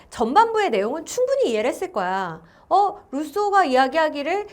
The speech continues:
인간의 자기 개발이라고 하는 건 사회적인 과정으로 반드시 다른 사람의 관여가 필요하다. 어, 나 잘 이해했어.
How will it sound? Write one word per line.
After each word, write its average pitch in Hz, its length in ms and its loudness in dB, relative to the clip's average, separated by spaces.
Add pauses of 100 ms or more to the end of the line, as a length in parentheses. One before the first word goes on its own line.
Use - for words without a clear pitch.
(120)
인간의 392 540 0
자기 254 340 -4
개발이라고 285 640 0
하는 220 200 -4
건 226 140 -8
사회적인 427 540 -4
과정으로 196 640 -6 (260)
반드시 381 520 -4
다른 254 340 -4
사람의 277 380 -2
관여가 202 480 -6
필요하다. 320 680 -2 (220)
어, 392 200 4
나 311 140 2
잘 254 220 -2
이해했어. 202 760 -6